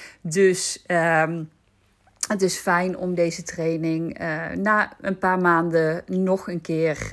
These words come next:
eh, te doorlopen. En de tijdsinvestering is rond de dertig tot zestig minuten per module, afhankelijk van jouw eigen behoefte of inzet.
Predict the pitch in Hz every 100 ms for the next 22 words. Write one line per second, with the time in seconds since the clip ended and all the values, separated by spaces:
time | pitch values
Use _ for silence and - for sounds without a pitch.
0 | - - 165 160 156 - 185 180 165 147
1 | 147 - 135 151 - - - - - -
2 | 185 190 - _ - 165 151 - 139 220
3 | 285 - 294 277 277 - 247 240 226 220
4 | 220 214 - 180 185 - - - 165 180
5 | 185 180 160 175 160 - - 156 - 160
6 | - - 208 - 226 - 196 180 175 165
7 | - 175 165 160 160 190 214 208 - 160
8 | 156 160 175 - 165 160 - 160 156 160
9 | 156 147 151 - 151 151 160 156 165 175
10 | 165 - - - - 170 165 156 156 240
11 | - -